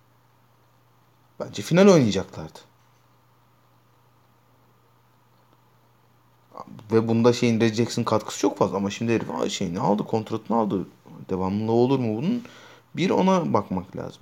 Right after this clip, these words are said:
İki, e,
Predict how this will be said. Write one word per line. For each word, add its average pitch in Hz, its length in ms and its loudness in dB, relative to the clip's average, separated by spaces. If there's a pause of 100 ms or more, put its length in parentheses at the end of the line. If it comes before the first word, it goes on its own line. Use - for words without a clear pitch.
(120)
İki, 135 340 -4 (1900)
e, 127 60 0